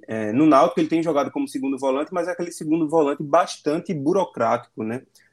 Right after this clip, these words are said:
É, com, com passes de lado, tem sérias dificuldades de, de infiltração, de carregar a bola. Então, eu vejo ele com o ideal, seria ele disputando posição com o Haldner,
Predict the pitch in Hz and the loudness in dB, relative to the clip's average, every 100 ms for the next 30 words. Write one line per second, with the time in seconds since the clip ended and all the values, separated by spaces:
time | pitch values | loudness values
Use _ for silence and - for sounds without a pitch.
0 | - 104 - 135 131 120 135 131 127 131 | -8 -8 -2 0 0 0 -2 4 4 4
1 | 127 131 127 113 135 143 127 123 113 107 | -2 0 4 6 6 4 0 -10 -10 -12
2 | 110 120 _ 135 139 143 127 - 135 147 | -16 _ _ -10 -8 -8 -12 -8 -2 -2
3 | 160 160 160 156 127 123 117 117 123 120 | -2 -6 -6 -6 -4 -6 -6 -4 -4 -4
4 | 113 120 120 - 131 135 131 - 160 123 | -8 -6 -6 -2 -2 2 2 0 -4 -2
5 | 127 123 - _ _ 117 113 135 135 127 | -2 -6 -10 _ _ -6 4 6 6 6
6 | 123 113 107 113 127 123 120 120 _ _ | 6 6 2 2 2 0 -2 -6 _ _
7 | - 117 123 120 135 147 139 - - 131 | -12 -8 -2 0 0 0 -2 -6 -4 -2
8 | 139 120 131 160 165 131 139 180 - _ | -2 0 0 2 2 2 0 0 -6 _
9 | _ 143 147 151 - _ 139 135 160 160 | _ -6 -6 -6 -12 _ -4 -2 0 2
10 | 147 113 113 147 196 _ - - 131 127 | 4 4 2 -2 -8 _ -20 -10 -6 -4
11 | 123 131 131 - 147 - 123 143 160 147 | -4 -4 -8 -10 -12 -8 -8 -6 -4 -4
12 | - 139 139 214 139 113 110 104 | -2 -6 -4 -2 0 0 -2 -8